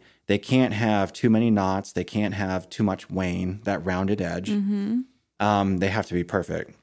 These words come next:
Speaker 1: So we took entire trees from their property. Um, an, an arborist felled them. And unfortunately, a couple of the trees just didn't work out. Um, so
Speaker 2: Mm.
Speaker 1: we, I hewed those for other purposes, but they couldn't be used for these long beams.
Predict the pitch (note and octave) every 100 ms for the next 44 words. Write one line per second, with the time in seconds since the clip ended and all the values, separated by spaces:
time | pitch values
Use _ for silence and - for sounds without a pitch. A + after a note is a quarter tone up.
0 | _ _ - - A#2 B2+ C3+ C3 A2 G2+
1 | A2 G2 F2 - E3+ G2+ F#2 G2 - -
2 | A#2 G#2+ B2 C3+ G#2 F#2 F2+ F2 F2+ G2
3 | - _ - G2 F#2+ F#2+ - G#2 - G#2+
4 | G2+ G2 G#2+ A2+ - - E2+ D#2+ E2 D#2+
5 | F#2 - _ _ _ _ _ A2+ A2+ A2
6 | G#2+ D#3 G#3 - A#2 D2+ F#2 F#2 F#2+ A2+
7 | - _ G#2 - C3+ C3 A2+ A2 - G#2+
8 | F#2+ - F#2+ - F2+ D#2 F2 F2 E2 C#2
9 | - - _ _ _ G3+ G3 F#3 F2+ F#3+
10 | B2+ C3+ - B2 A#2 C3+ A#2 G#2 G2 -
11 | F2+ G2+ G2 - A#2 B2+ - C#3+ D3 -
12 | G#2 F#2+ F2+ - - _ F#2+ - C3 A2
13 | G2+ G2 F#2+ F2 - F2 E2 G2 C#3 D3+
14 | G#2 E2+ D#2 F2+